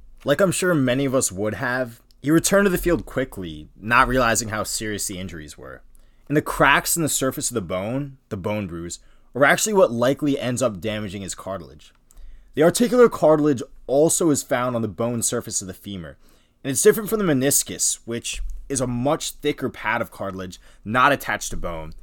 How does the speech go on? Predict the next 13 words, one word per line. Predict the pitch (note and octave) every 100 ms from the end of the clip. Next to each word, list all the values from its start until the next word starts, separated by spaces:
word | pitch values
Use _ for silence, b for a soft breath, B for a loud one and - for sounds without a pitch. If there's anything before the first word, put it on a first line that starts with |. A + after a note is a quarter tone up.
| - -
that | C3+
sits | - F#3+ -
directly | F#3 C#3 B2 C#3+ E3+ D#3+
between | C#3 D#3+ D3+
the | A2+
tibia | - C3 A#2+ A2
and | G2+
femur, | - G2+ E2 D2 b b b -
the |
bones | A#2 D3 C3+
of | A#2
your | A2
lower | G#2+ G#2+ G#2 G#2